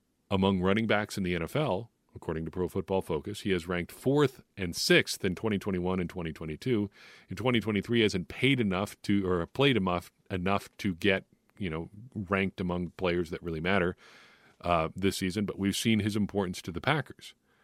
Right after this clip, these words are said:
Aaron Jones has paid off the Packers' investment in ways that their other top-of-market players have not. It's a big reason that I think the Packers aren't performing well this year. Their highly paid players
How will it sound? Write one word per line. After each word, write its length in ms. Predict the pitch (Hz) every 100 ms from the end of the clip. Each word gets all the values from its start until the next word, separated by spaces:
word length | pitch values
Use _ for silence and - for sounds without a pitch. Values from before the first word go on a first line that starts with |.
| _ _ _ _ _ -
Aaron 360 | 117 143 139 113
Jones 640 | 120 123 95 104 107 - _ _ -
has 280 | 101 98 87
paid 260 | - 113
off 200 | 107 104
the 80 | -
Packers' 420 | 98 95 92 87
investment 520 | 85 80 78 - 101 -
in 200 | 92 85
ways 280 | 87 90 -
that 140 | 90
their 160 | 90 - -
other 280 | 113 110 90
top-of-market 880 | - 95 90 92 80 85 80 87 - _ _ -
players 420 | - 85 85 87
have 200 | - 82
not. 300 | 120 127 - _ _ _ _ _ _ _ _ _ _ _ _ _ -
It's 180 | 110 104
a 40 |
big 220 | 92 117
reason 400 | 107 120 113 113
that 140 | 101 95
I 60 |
think 160 | 92 101
the 60 |
Packers 380 | 98 95 95 95
aren't 160 | 95 -
performing 540 | 98 - 123 127 82
well 200 | 82 80
this 240 | 82 82 127
year. 160 | 120
Their 180 | 78 73
highly 380 | - 87 90 95
paid 300 | - 92 -
players 400 | 120 117 85